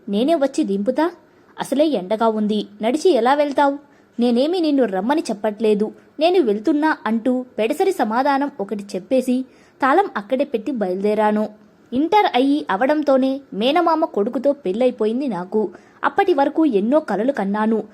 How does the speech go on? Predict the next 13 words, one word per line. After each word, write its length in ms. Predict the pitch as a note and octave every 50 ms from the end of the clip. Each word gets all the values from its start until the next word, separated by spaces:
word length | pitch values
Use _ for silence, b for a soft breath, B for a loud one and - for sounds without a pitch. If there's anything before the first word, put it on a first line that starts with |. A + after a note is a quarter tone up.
| B B B B
బాగా 240 | G3 G3+ A3+ A#3 C#4+
చదువుకోవాలి, 720 | C#4+ - G3 F3+ G3+ G#3+ G#3 - G#3+ G#3+ G#3 G#3 G#3 G#3
చదువుకొని 680 | G#3 G3+ - - - B3+ A#3+ D#4 E4 E4+ E4+ D#4 D#4+
ఉద్యోగం 520 | E4 D#4 A#3 F3+ E3+ G#3+ B3+ C4+ D4 D4+ D4 -
చేస్తున్న 320 | A3 A3 A3 - A#3+ A#3 A#3
వ్యక్తిని 400 | G3 E3+ F#3 F#3+ - C#4 C4+ C#4+
పెళ్లాడాలని. 800 | C#4+ - E3+ F3 G3 A3 A3+ A3 A3 A3 A3 A3 A3 A3 G#3+ G#3 - b b b b b b b -
కానీ 300 | A3 A3 D#4+ D#4 D#4 D#4+ - -
కనీసం 440 | - G#3+ A3 C4+ D#4 D#4 F4+ E4+ E4
నా 80 | C4+ A3
అభిప్రాయం 520 | F#3+ F3+ A#3 C4+ - D4+ D4 D4 D4+ D4+ D4+ -
అడగకుండానే 640 | - - G3+ B3+ B3+ - C4 A#3+ A#3+ A#3+ A#3+ C4 C#4
పెళ్లి 340 | C#4+ - G3 E3+ F#3+ A#3